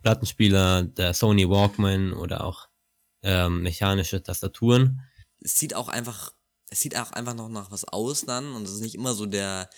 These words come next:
Speaker 2: immer modern, immer neu. Und, ähm, was echt krass ist,
Speaker 1: Mhm.
Speaker 2: das Äußere verändert sich ja nicht, also es ist ja absichtlich so auf eher, äh, Retro gemacht,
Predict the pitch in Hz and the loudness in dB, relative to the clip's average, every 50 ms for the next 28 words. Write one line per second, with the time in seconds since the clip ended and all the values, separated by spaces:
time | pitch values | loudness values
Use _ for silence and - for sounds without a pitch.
0 | - - _ - 120 123 117 110 104 101 98 87 92 98 98 98 101 101 98 98 | -20 -20 _ -8 -6 -4 -2 -2 -2 -4 -6 -6 -6 -4 -4 -4 -6 -6 -6 -8
1 | 95 95 95 92 95 101 104 110 107 _ _ _ _ _ _ _ _ - 110 113 | -8 -8 -8 -8 -6 -6 -8 -8 -10 _ _ _ _ _ _ _ _ -8 -4 -4
2 | 110 107 104 - - - 104 107 104 104 104 98 - 104 104 - - - 127 - | -4 -2 -4 -6 -6 -6 -10 -8 -8 -8 -8 -10 -8 -8 -6 -6 -6 -6 -8 -10
3 | - - - - 120 156 - - - 196 220 233 - - - - - _ _ _ | -8 -8 -2 -2 0 0 0 -2 -2 -6 -6 -4 -2 -2 -2 -4 -6 _ _ _
4 | _ _ _ _ _ _ _ _ _ _ _ _ _ _ _ _ _ - - - | _ _ _ _ _ _ _ _ _ _ _ _ _ _ _ _ _ -20 -20 -20
5 | - _ - _ _ _ _ _ _ _ _ _ - 107 107 101 101 101 - - | -20 _ -20 _ _ _ _ _ _ _ _ _ -8 -6 -4 -4 -4 -6 -8 -10
6 | - - _ _ _ - 113 107 - - - - 117 135 165 175 - 190 180 165 | -16 -20 _ _ _ -2 0 0 0 0 0 0 0 2 4 4 2 2 0 -2
7 | - 165 110 135 151 151 - 135 - 120 113 110 117 135 196 208 - 143 117 104 | -2 -2 -2 -4 -4 -6 -6 -6 -6 -4 -4 -4 -2 -4 -4 -4 -4 -4 -4 -4
8 | - 123 120 110 - - - - - 156 143 - 151 151 147 - - 143 127 90 | -4 -4 -4 -6 -6 -4 -4 -4 -4 -4 -4 -6 -6 -4 -4 -4 -4 -4 -4 -4
9 | 92 98 - - - 98 107 107 107 107 107 104 104 - - 95 90 101 113 - | -4 -4 -6 -8 -6 -4 -4 -4 -4 -4 -6 -6 -6 -8 -8 -6 -4 -4 -4 -4
10 | - 151 143 139 139 139 151 175 165 - | -4 -6 -4 -4 -4 -6 -6 -6 -6 -10